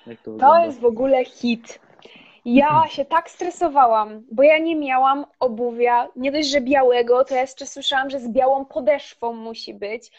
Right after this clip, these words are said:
Speaker 2: i w ogóle mega stres, bo ja tego nie
Speaker 1: Mhm.
Speaker 2: miałam. Ja poszłam w zwykłych trampkach i patrzę, a ludzie też nie mają białych wcale butów, tylko po prostu wyciągają buty na zmianę.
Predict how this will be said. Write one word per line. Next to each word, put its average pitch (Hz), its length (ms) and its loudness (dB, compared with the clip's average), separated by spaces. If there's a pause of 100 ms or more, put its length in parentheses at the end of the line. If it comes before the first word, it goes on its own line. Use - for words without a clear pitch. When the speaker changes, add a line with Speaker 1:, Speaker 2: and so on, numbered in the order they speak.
(180)
Speaker 2:
i 294 120 0
w 294 60 0
ogóle 285 420 2
mega 277 320 -2
stres, 214 480 -4
bo 240 140 2
ja 269 140 6
tego 311 220 -6
nie 302 120 -6
Speaker 1:
Mhm. 277 180 -6
Speaker 2:
miałam. 220 200 -4
Ja 233 140 0
poszłam 294 480 -2
w - 40 -20
zwykłych 277 460 -8
trampkach 240 500 -4 (380)
i 523 140 -12
patrzę, 233 480 -2 (460)
a 359 100 -4
ludzie 277 240 0
też 480 160 0
nie 508 100 8
mają 233 320 2
białych 226 380 2
wcale 220 320 -2
butów, 214 380 -12
tylko 285 240 -10
po 339 120 -12
prostu 247 320 -8
wyciągają 302 540 -6
buty 233 280 -12
na 339 140 -12
zmianę. 359 380 -8